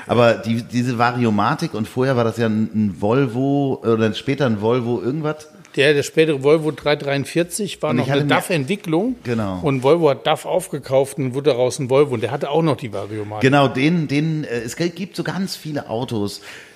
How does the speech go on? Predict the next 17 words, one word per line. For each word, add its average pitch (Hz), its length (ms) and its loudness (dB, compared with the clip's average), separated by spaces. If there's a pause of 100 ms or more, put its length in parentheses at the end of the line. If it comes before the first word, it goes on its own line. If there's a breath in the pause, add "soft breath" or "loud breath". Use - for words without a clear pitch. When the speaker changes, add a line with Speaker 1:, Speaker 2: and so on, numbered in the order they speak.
(120)
Speaker 1:
die 120 240 -2
ich - 260 -8
immer 139 260 4
noch 127 240 0
gerne 120 320 0
mal 110 320 0
gefahren 104 640 -2
wäre 104 380 2
und 101 400 -2
auch 92 180 -2
fahren 101 560 -2
wollen 98 460 0
würde, 104 280 2
immer 104 280 2
noch. - 80 4
Speaker 2:
Right. - 100 4
Speaker 1:
Und 98 120 -4